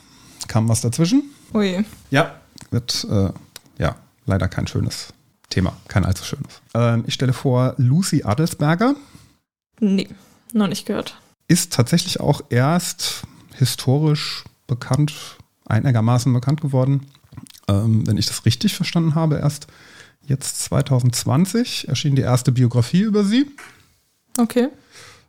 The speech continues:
Speaker 1: Ähm, man kannte den Namen vielleicht so in Insiderkreisen, vielleicht auch schon vorher.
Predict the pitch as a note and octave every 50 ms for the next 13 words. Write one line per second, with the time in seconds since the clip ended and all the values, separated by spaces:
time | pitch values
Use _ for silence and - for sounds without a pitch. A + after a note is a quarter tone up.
0 | _ _ - A2+ A2+ A2 G#2+ G#2 G2+ B2 A#2 - G#2+ G2+ F#2 F2 - - A2+ C3
1 | C3 - C3+ G#2+ G#2 G2+ G2 G2+ A2+ B2 C3 A#2+ - - G2 F#2+ - - G#2+ F2+
2 | F2+ - A#2+ - C3 A#2 G#2+ G2+ - G#2+ A2 A2+ A#2 G#2+ - G#2+ A2 G2+ - -
3 | - - - - D3 C#3+ D#3 E3+ F3 G3